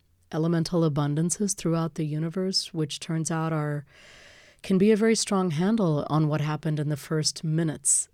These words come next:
of the universe's fourteen billion year history. And also galaxies. We began to find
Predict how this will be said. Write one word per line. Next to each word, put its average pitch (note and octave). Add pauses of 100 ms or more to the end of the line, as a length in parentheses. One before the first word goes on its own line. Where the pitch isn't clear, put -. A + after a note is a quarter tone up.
of D3+
the D#3
universe's D3
fourteen D#3
billion D3
year D3+
history. D3 (720)
And F#3+
also C4+
galaxies. F#3
We E3
began F#3
to -
find F3